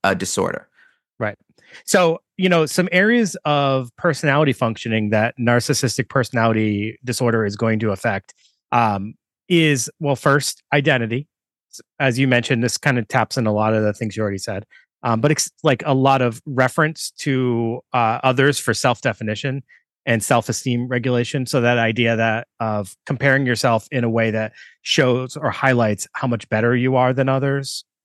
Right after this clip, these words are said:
Speaker 2: uh, o-, or to, like, look at them to make yourself feel better,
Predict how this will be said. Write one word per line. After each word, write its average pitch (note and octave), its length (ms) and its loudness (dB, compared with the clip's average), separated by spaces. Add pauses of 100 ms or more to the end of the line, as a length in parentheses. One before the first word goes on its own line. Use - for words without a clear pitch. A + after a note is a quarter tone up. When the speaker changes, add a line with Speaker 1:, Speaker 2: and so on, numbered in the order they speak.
(240)
Speaker 2:
uh, G2+ 340 -6 (360)
o-, D#3+ 80 -4 (140)
or D3 360 4
to, - 160 -2
like, B2 220 -2 (760)
look C#3 260 2
at C#3+ 120 2
them C#3 540 2 (200)
to - 100 -8
make B2+ 240 -2
yourself B2 400 0
feel A#2 260 0
better, C3+ 440 0